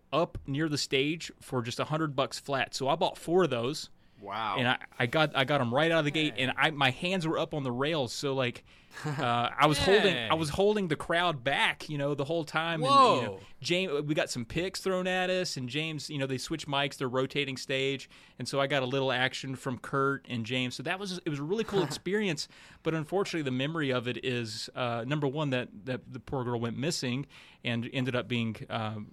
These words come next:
Speaker 1: found dead, and then the second one, my, you know, far, far less important, my, my football team did not win that night. So, <laughs> uh, the memory is, is, it's just got a lot going on. I, I, what a crazy night that was for, for a number of reasons.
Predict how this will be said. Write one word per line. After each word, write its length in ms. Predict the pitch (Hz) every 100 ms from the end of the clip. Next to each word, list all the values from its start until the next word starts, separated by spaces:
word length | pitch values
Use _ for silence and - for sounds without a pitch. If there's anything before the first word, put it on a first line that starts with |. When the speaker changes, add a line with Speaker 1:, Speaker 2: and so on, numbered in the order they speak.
| -
Speaker 1:
found 280 | 123 117 107
dead, 340 | 147 127 117
and 220 | - 117
then 320 | 117 117 113 - -
the 160 | 117 -
second 340 | - 127 123
one, 300 | 123 113 104
my, 280 | 117 117 107 - 110 - -
you 120 | - 117
know, 280 | 113 139 147 -
far, 180 | 185 170
far 220 | 147 160 151
less 240 | 135 -
important, 360 | 117 135 123 113
my, 120 | 113 110
my 180 | 120 110 -
football 240 | 185 262
team 180 | - 123
did 100 | 110
not 140 | 110 117
win 100 | 107
that 140 | 113
night. 200 | 107 104
So, 160 | - 123 110 - -
<laughs> 280 | - -
uh, 360 | 120 117 117 110 110 151 113 -
the 80 | 143
memory 440 | 147 180 190 156 139
is, 460 | 127 156 120 - -
is, 220 | 143 127 120 - -
it's 140 | - 160
just 140 | 151
got 120 | 165
a 20 |
lot 220 | 131 143 127
going 240 | 120 117
on. 340 | 117 110 104 - -
I, 140 | 117 -
I, 140 | 104 65 -
what 240 | 113 135 139
a 20 |
crazy 400 | - 139 117 117
night 220 | 117 113
that 160 | 117 113
was 320 | 113 110 -
for, 300 | - 117 113
for 120 | 127
a 20 |
number 220 | 117 113
of 80 | 110
reasons. 300 | 120 110 107